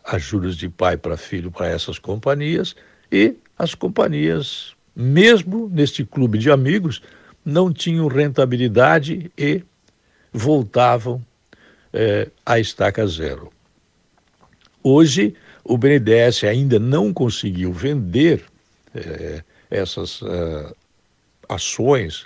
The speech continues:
dessas companhias que eu chamei de fantasmas, e são ativos podres que o governo sabe que o B N D E S tem,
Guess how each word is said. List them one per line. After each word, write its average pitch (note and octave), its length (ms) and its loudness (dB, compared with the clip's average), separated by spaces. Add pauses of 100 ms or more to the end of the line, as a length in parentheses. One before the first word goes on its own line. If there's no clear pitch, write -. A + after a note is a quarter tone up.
dessas G2+ 440 -4
companhias F#2+ 720 -6
que - 120 -10
eu A2+ 60 -2
chamei F2+ 380 -6
de D#2 160 -10
fantasmas, F#2+ 1080 -2 (580)
e B2+ 560 0 (320)
são B3 760 0
ativos F3+ 600 0 (160)
podres D3+ 760 2 (200)
que A#2+ 440 -2
o A#2 160 -2
governo F#2+ 720 0 (400)
sabe D#3 560 2
que - 180 -12
o G2 60 -4
B F2+ 100 -6
N F#2 140 -4
D F2 100 -4
E F2 40 -2
S F2 280 -4
tem, C3 300 -2